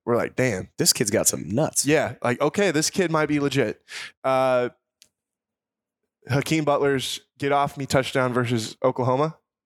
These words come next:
Speaker 2: Which one? The first one or the second one?
Speaker 1: The first one when he was throwing people off
Speaker 2: Yes.
Speaker 1: him. Yeah. Uh,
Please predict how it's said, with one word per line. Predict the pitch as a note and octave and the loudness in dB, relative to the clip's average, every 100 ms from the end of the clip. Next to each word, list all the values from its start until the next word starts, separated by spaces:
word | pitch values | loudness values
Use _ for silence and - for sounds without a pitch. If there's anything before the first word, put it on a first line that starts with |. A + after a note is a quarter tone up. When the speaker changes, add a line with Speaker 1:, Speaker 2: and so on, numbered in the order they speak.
| _ _ _ | _ _ _
Speaker 2:
Which | C3+ C3+ | -6 -2
one? | C3 G2+ F#2+ | -2 -2 -4
The | - | -2
first | D#3 F3+ | 0 2
one | |
or | C#3+ | 2
the | |
second | A#2 A2 F2 | 4 2 2
one? | D2+ - - - | -4 -6 -8 -6
Speaker 1:
The | B2+ | 0
first | E3+ - | 0 0
one | C3 B2 | 0 2
when | B2 A#2+ | 2 2
he | A#2+ A2 - | 2 0 -2
was | B2 | -2
throwing | - C#3 C3+ B2 | 0 2 2 0
people | A2+ A#2+ A#2 A2+ | -2 -2 0 2
off | A2 | 2
Speaker 2:
Yes. | B2+ - A2 F#2+ | 2 2 0 -2
Speaker 1:
him. | - | -2
Yeah. | B2+ G#2 - - - - - | 0 2 -2 -10 -10 -12 -4
Uh, | C3+ C3+ B2+ B2 | 0 2 2 0